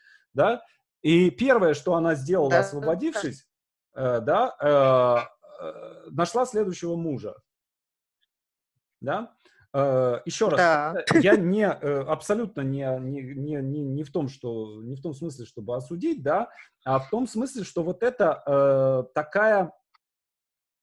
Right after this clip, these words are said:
Speaker 1: э, ну, долгое время это была вот такая модель, да, то есть если у тебя там муж тебя не устраивает, муж тебя бросил, или ты там ушла от мужа, да, то первое, что ты должна сделать, это найти следующего мужа,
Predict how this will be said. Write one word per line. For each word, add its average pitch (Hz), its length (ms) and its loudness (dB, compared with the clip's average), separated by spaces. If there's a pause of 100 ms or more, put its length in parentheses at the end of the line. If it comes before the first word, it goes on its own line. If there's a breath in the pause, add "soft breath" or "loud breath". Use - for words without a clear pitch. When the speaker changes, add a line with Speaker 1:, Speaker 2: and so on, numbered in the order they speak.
(380)
Speaker 1:
э, 123 560 0
ну, 170 180 -2
долгое 190 400 4
время 269 260 -2
это 196 160 -2
была 185 240 0
вот 196 160 -6
такая 185 300 0
модель, 147 460 -2
да, 147 160 -2
то 139 120 -8
есть 120 140 -12
если 160 220 -8
у 127 80 -8
тебя 135 320 -4
там 98 360 -14
муж 139 300 -12
тебя 123 220 -10
не 117 120 -12
устраивает, 269 680 -8 (280)
муж 202 260 -6
тебя 131 220 -4
бросил, 269 640 -6 (140)
или 139 180 -10
ты 226 220 -10
там 254 220 -6
ушла 208 280 -4
от 190 100 -10
мужа, 190 320 -8
да, 175 180 -4
то - 120 -12
первое, 170 320 -6
что 139 180 -14
ты 147 120 -14
должна 131 320 -8
сделать, 240 340 -8
это 240 160 -8
найти 156 360 -8
следующего 170 600 -10
мужа, 143 440 -12